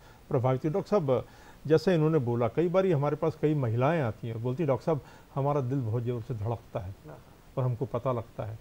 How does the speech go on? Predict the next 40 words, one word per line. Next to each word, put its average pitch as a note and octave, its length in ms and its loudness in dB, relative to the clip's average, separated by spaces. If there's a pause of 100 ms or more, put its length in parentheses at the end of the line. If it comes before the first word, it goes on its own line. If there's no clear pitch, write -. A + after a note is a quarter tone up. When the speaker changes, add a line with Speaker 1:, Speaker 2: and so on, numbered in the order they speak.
Speaker 2:
हाँ। - 360 -20 (280)
Speaker 1:
तो F3 120 0
ऐसी - 240 -2
महिलाओं F#3+ 320 2
में F#3+ 120 -4
क्या F#3 160 0
जांचें D#3 340 -2
कराना C#3+ 280 -2
चाहिए, C#3+ 260 -2
Speaker 2:
हाँ। C3+ 80 -4
Speaker 1:
कैसे C3+ 220 -4
पता D#3 180 -6
लगे? D3+ 200 -8 (100)
Speaker 2:
हाँ, C3 420 -12 (360)
तो - 200 -4 (240)
क-, - 220 -16 (360)
यंग A#3+ 320 2
एज A#3 220 2
में A#3 380 -4 (320)
specially G#3 500 -4 (400)
जो F3 160 0
बच्चे, F#3 460 0
अ, D#3 480 -6 (380)
कॉलेज D#3+ 280 2
में D#3+ 120 -6
पढ़ाई D3+ 280 -4
कर D3 160 -4
रहे C#3 200 -6
हैं, C3 340 -6 (520)
उनको F#3 300 4
इ-, F#3+ 120 4 (460)
इस - 160 -6
तरह F#3+ 160 2
के F#3+ 140 -2
लक्षण F3+ 460 -4 (400)
और F3 120 0
इस - 140 -6
तरह F3+ 160 -2
की, F#3 200 -6
अ, - 60 -12